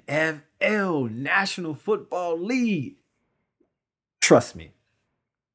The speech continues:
this doesn't pain me, and I'm definitely not gleeful.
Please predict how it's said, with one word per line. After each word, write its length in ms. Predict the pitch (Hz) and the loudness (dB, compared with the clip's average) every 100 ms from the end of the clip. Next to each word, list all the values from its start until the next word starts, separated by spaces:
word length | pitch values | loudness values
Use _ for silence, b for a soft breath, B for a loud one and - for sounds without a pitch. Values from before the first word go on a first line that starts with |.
| - | -4
this 400 | 104 123 180 - | 4 8 8 6
doesn't 460 | - - 147 131 107 | -8 2 2 4 -2
pain 360 | 143 160 160 | -2 -2 -2
me, 320 | 165 165 156 - _ _ _ | -4 -6 -8 -16 _ _ _
and 140 | 104 113 | -2 0
I'm 200 | 110 85 | -2 -2
definitely 640 | 147 147 - 123 120 104 - | 2 2 0 -4 -4 -8 -8
not 320 | 104 113 98 117 | -4 -2 -4 -4
gleeful. 540 | 127 113 - 73 | -4 -4 -8 -18